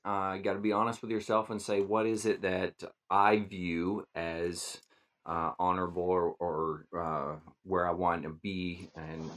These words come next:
and, or what I wanna be like?" Uh, you have to look deep inside, you know? Uh, and that requires some reflection. I, and, you know, I tell people all the time, you,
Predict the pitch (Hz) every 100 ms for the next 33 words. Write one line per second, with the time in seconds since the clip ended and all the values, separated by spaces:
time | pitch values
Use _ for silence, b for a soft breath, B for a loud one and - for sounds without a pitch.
0 | 71 78 78 78 80 78 80 82 82 82
1 | 80 73 71 85 95 98 - _ _ -
2 | _ _ _ _ 76 82 80 76 71 71
3 | 95 - - - 87 90 98 98 98 92
4 | 104 104 85 - 95 107 87 78 78 90
5 | 92 _ _ _ _ 82 82 80 80 87
6 | 92 127 - 107 120 113 95 - - 98
7 | 92 95 123 101 80 82 101 98 - -
8 | _ _ _ _ _ - 95 92 87 65
9 | 90 87 104 123 104 98 95 95 92 -
10 | 110 107 87 87